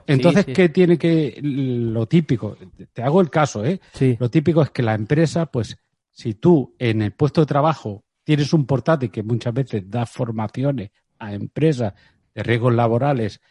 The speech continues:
Speaker 2: y por eso te han facilitado, pues ese portátil mismo te lo pueden dejar que te lo llevaras a casa.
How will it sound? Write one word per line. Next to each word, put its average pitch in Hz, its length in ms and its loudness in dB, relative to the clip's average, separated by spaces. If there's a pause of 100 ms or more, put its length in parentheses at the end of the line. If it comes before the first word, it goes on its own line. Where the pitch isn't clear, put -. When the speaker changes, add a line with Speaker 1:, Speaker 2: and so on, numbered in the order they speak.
(220)
Speaker 2:
y 117 140 -6
por 107 180 -2
eso 127 160 0
te 131 220 0
han 135 120 2
facilitado, 127 640 -4 (320)
pues 123 160 -4
ese 151 220 0
portátil 147 440 -2
mismo 147 360 2
te 135 100 -4
lo 113 80 -2
pueden 123 220 0
dejar 123 280 -4
que 143 120 -6
te 110 80 -8
lo 101 80 -6
llevaras 101 400 -6
a 98 80 -10
casa. 101 300 -10